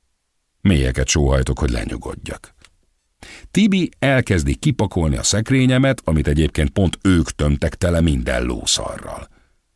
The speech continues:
Jó, hogy nem férek el benne, de ezt ugye a felügyelőnek nem mondhatom, mert az meg rájuk vetne rossz fényt, őket mószerolnám be vele. Padhelyzet, akárhogy is nézem,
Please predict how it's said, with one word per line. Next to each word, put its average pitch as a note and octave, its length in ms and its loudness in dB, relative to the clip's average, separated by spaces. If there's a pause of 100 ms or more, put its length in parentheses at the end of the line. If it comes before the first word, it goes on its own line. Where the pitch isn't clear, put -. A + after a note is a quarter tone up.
Jó, G2+ 240 2
hogy D2+ 100 0
nem D2+ 160 0
férek D2 380 -2
el C#2+ 160 0
benne, D2 400 0 (340)
de F#2 120 -2
ezt F2 260 0
ugye G2+ 220 2
a G2 60 2
felügyelőnek G2 680 2
nem B2+ 160 2
mondhatom, E2 600 2
mert A2+ 220 2
az G#2+ 100 0
meg A2 200 0
rájuk E2+ 480 -2
vetne D#2 340 0
rossz D2+ 260 0
fényt, F2+ 560 -2
őket G2 480 2
mószerolnám C2+ 800 -2
be A#1+ 160 -4
vele. - 320 -12 (1080)
Padhelyzet, G2+ 720 -2
akárhogy D2 540 -2
is C2+ 120 -2
nézem, C2+ 480 -4